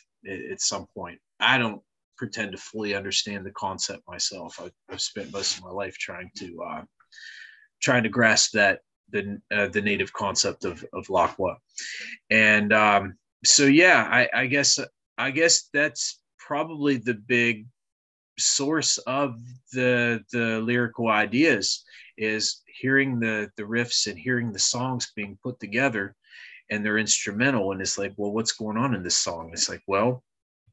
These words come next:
this particular one, I picture a young kid getting thrust into war at, like, eleven years old and running down a hill in hand-to-hand combat with some, you know,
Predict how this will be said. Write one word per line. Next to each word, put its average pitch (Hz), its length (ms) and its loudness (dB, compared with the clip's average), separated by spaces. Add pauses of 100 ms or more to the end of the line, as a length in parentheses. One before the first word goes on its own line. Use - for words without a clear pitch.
(920)
this 95 160 2
particular 143 520 -4
one, 220 440 2 (680)
I 120 100 4
picture 165 720 4
a 101 80 -2
young 127 460 0
kid 113 580 6 (340)
getting 120 220 0
thrust 135 540 0
into 117 220 0
war 104 600 0
at, 95 180 -8
like, 98 240 -2
eleven 131 420 2
years 120 260 2
old 95 220 -8 (840)
and 98 380 2 (300)
running 139 380 2
down 135 300 4
a 120 40 2
hill 113 560 0 (880)
in 113 140 -2
hand-to-hand 123 600 0
combat 101 540 -4 (260)
with 110 240 -6 (340)
some, 101 540 -4
you 104 160 -8
know, 87 320 -6